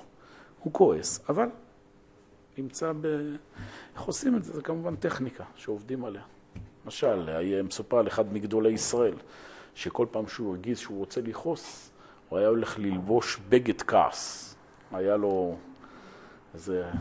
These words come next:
חליפה, <laughs> כן, החליפה של האיומים, כן. היה לו איזה חליפה שהיה, את יודעת שהרעיון היה כאילו להרוויח זמן. אני למשל חושב,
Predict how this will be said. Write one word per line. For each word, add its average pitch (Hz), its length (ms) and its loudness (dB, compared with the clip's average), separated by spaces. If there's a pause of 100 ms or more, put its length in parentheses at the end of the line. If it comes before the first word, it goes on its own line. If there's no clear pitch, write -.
(720)
חליפה, 107 520 4 (140)
<laughs> - 120 -8
כן, 107 140 -6
החליפה 104 500 2
של 113 220 0
האיומים, 104 640 -2 (100)
כן. - 260 -8 (1000)
היה 113 240 12
לו 139 180 12
איזה 117 240 8
חליפה 139 640 4 (680)
שהיה, 123 460 4
את 147 100 -4
יודעת - 160 -14
שהרעיון 208 440 8
היה 220 180 8
כאילו 127 300 0
להרוויח 113 500 2
זמן. 85 320 -6 (260)
אני 220 100 2
למשל 180 240 0
חושב, 131 420 0